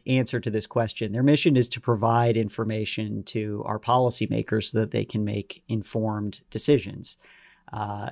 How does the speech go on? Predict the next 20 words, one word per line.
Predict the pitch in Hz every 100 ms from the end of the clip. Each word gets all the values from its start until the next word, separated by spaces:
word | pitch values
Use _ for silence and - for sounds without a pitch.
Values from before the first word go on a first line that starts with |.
| -
and | 113 110 -
whenever | 120 135 143 139
you | 123 110
build | 95 127 127
a | 117
capacity | 117 - 113 117 131 110 107
like | 107 98
that, | 113 107 113 127
you | 120
end | 120
up | 120
building | 123 117 113 107
a |
ca-, | 101 117 -
a | 107
capacity | - - 113 107 - 110 107
that | 113
is | 110
also | 113 113 - 110
capable | - 120 120 117 113 110 104